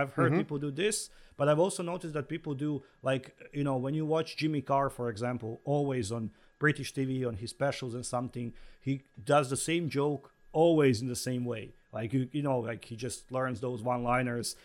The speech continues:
Speaker 1: as they are, and he always tells the same joke in the same way. But then when you see him at, uh, Just for Laughs, Montreal, he would say, like, not,
Speaker 2: Yeah.
Speaker 1: uh, "I popped to the loo," or whatever. He would say, like, "I went to the toilet." You know, just
Speaker 2: Mm-hmm.
Speaker 1: making sure that they understand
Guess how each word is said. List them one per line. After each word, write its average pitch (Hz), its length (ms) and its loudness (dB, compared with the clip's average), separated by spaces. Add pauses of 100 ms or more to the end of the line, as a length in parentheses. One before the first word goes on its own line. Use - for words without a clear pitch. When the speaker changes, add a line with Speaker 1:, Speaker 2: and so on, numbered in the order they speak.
(140)
Speaker 1:
as 117 200 4
they 123 180 6
are, 147 240 8
and 131 140 0
he 123 120 -4
always 127 280 0
tells 131 180 0
the 120 80 -6
same 127 220 -2
joke 123 260 -2
in 117 60 -4
the 117 60 -4
same 120 260 -2
way. 185 260 4 (260)
But 139 100 -2
then 156 120 4
when 156 100 2
you 151 60 0
see 170 240 0
him 143 220 -2
at, 135 260 -2
uh, 127 300 0 (260)
Just 139 240 2
for 131 140 4
Laughs, 143 520 4 (120)
Montreal, 127 720 4 (340)
he 151 140 4
would 147 160 4
say, 156 180 6
like, 135 260 2
not, 156 300 4
Speaker 2:
Yeah. 139 80 0
Speaker 1:
uh, 131 240 2 (560)
"I 131 320 6 (400)
popped - 380 8
to 139 100 6
the 135 120 8
loo," 135 480 6
or 120 120 0
whatever. 123 460 2
He 113 100 -8
would 127 180 -6
say, 135 160 0
like, 123 220 0
"I 131 100 2
went 139 340 2
to 139 60 -4
the 120 120 -4
toilet." 127 460 -4 (520)
You 123 120 0
know, 147 180 6
just 147 200 2
Speaker 2:
Mm-hmm. 120 180 6
Speaker 1:
making 151 180 4
sure 165 240 2
that 143 100 4
they 143 120 2
understand 139 640 2